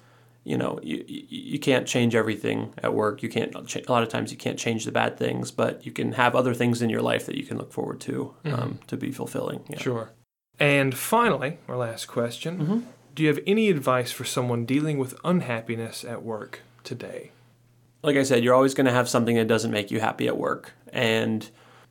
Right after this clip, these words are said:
Speaker 1: whether it's having something else to look forward to, or whether it's just taking action and, and, you know, if, if it's that bad, you know, taking action, trying to find a new job.
Speaker 2: Mm-hmm.
Speaker 1: Yeah, there's, there's always a way out.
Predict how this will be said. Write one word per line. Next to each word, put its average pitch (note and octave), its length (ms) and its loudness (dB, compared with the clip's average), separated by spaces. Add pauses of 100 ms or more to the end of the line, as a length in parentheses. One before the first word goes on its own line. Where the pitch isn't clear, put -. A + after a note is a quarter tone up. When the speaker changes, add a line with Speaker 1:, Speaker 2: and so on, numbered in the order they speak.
Speaker 1:
whether C3+ 340 6
it's B2 220 2
having B2 280 4
something A#2+ 320 2
else A2+ 220 2
to C3 100 2
look A2+ 160 4
forward G2+ 360 2
to, G2 320 0 (160)
or A2 340 2
whether G#2+ 340 4
it's - 220 -2
just - 300 0
taking A2 300 0
action G#2+ 360 0
and, G2+ 200 -4
and, G#2+ 440 -4
you C3 100 0
know, G2+ 280 -2
if, - 200 -4
if A2+ 160 0
it's A#2 200 -2
that A#2 300 4
bad, A#2 540 2
you C3+ 100 -4
know, G#2 260 -6 (340)
taking A#2 220 -2
action, A#2 320 -2
trying B2 220 -2
to A#2 60 -2
find A2 220 0
a G#2+ 60 -2
new A2 160 0
job. B2 480 -2 (180)
Speaker 2:
Mm-hmm. A#2+ 200 -6 (280)
Speaker 1:
Yeah, E3+ 140 6
there's, C#3+ 180 6
there's D#3 160 4
always D#3+ 240 8
a C#3 60 4
way A#2+ 140 6
out. G#2+ 320 2